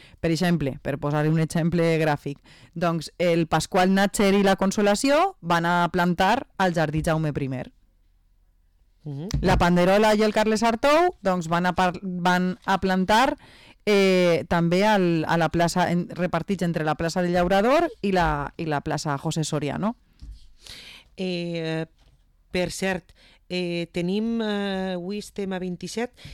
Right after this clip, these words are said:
Speaker 2: avui està, eh, també els educadors mediambientals al Camí l'Ermita, és perquè cada dia ho diem.
Speaker 1: Efectivament. Avui
Speaker 2: Eh,
Speaker 1: tenim ahir ja, i a més estan ja en la superrecta final,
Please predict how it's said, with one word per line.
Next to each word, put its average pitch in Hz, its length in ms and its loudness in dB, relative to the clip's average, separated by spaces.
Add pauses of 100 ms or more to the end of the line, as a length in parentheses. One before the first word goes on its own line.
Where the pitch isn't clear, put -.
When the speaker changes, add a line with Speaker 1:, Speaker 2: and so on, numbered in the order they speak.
(220)
Speaker 2:
avui 208 160 0
està, 185 460 -2
eh, 151 260 -4
també 160 360 0
els 151 160 -2
educadors 156 520 -2 (140)
mediambientals 175 920 -2 (560)
al 175 240 -2
Camí 180 240 -2
l'Ermita, 160 580 -2
és - 180 -6
perquè 175 420 -4 (220)
cada 170 220 -2
dia 170 180 -2
ho 170 80 -2
diem. 185 340 -2 (380)
Speaker 1:
Efectivament. 156 800 -2 (220)
Avui 185 220 2
Speaker 2:
Eh, - 20 2
Speaker 1:
tenim 202 280 2
ahir 208 340 2
ja, 214 180 2
i 220 140 2
a 175 80 4
més 175 180 2
estan 208 400 2
ja 202 140 2
en 247 120 2
la 180 360 2
superrecta 170 600 -2
final, 226 380 0